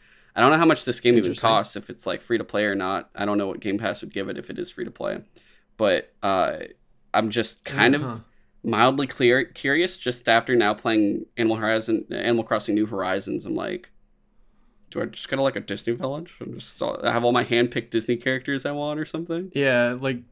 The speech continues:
Speaker 2: the Kinda Funny guys, uh, just reviewed it, and at least Joey Noelle, who, granted, she is, like, a huge Disney fan, uh, she's been liking it, so, so apparently not bad.
Speaker 1: Yeah, I'm, I'm tempted to download at least, you know, this and that R P G game just to,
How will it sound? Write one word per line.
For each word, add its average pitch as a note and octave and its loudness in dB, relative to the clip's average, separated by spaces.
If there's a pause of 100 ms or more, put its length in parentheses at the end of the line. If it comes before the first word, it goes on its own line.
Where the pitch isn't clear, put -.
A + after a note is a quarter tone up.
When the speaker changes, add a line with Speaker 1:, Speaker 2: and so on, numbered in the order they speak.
Speaker 2:
the C#3 2
Kinda F#3 0
Funny D#3 0
guys, A2 -4
uh, B2 2
just A#2 -8
reviewed A#2 -4
it, A2 -6
and A#2 -4
at A#2 -4
least D#3+ 0
Joey C3+ 0
Noelle, A2+ 0
who, A2+ -4 (120)
granted, C#3+ 0
she B2 -4
is, B2+ -2
like, A#2 -4
a A2+ -12
huge A#2 -6
Disney A2+ -8
fan, A2 -8
uh, A2+ -6
she's C3+ -4
been A#2 -10
liking A2 -12
it, A2 -16 (100)
so, F#2 -12 (380)
so - -8
apparently G3 -2
not A3 -6
bad. A3+ -8 (340)
Speaker 1:
Yeah, G#2 -6 (100)
I'm, B3 0
I'm G#3 -4
tempted D4 0
to D#3+ 0
download B2+ 2
at A2 -2
least, A#2+ -2
you D3+ 4
know, G#2+ 4
this B2+ -2
and B2 0
that G#2 2
R A2 0
P A2+ -4
G G#2 -2
game G2+ 0
just - -6
to, D3 -2